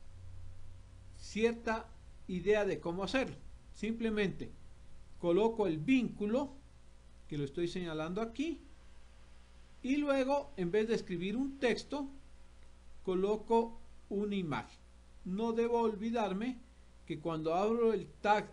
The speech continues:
de vínculo, tengo que luego cerrarlo. Y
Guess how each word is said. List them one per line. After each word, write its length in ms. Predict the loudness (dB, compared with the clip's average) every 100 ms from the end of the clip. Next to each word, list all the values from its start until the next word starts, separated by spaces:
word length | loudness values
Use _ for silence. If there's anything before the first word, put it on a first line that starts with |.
| -14 -20 -20 -18 -4
de 160 | 0
vínculo, 500 | 2 2 0 -2 -2 -2
tengo 460 | -4 -2 -2 -2
que 100 | -4
luego 440 | -2 -2 0 -2 -4 -16 -20 -20 -20 -20
cerrarlo. 540 | -2 0 2 0 -4 -18 -20 -20 -20 -20 -20 -20 -20 -20 -20 -6
Y 300 | 2 2 2